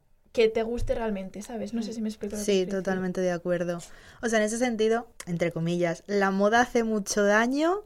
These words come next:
Speaker 2: y la moda, pues, está muy bien, pero, eh, en cuanto a la falsificación, em, es que yo, por ejemplo, sí que sé distinguir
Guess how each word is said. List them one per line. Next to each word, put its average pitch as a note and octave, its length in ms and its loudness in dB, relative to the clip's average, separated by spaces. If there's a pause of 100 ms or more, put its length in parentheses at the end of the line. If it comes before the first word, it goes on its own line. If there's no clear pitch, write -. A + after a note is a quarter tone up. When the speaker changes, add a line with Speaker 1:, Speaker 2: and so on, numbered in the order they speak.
(280)
Speaker 2:
y A3 120 4
la F#3 100 4
moda, F#3 280 4
pues, C#3+ 160 -8
está D3+ 200 -6
muy E3+ 120 0
bien, G#3+ 320 4 (120)
pero, F#3+ 420 4
eh, G3 640 2
en G3+ 160 0
cuanto G3 280 2
a - 20 2
la G3 100 0
falsificación, F#3+ 920 -2 (680)
em, G3 1300 0 (200)
es F#3+ 120 -8
que G#3 180 -2 (200)
yo, A3 280 4
por C4+ 140 6
ejemplo, C4 320 4
sí B3 180 0
que B3 100 4
sé A#3+ 160 0
distinguir A3 720 2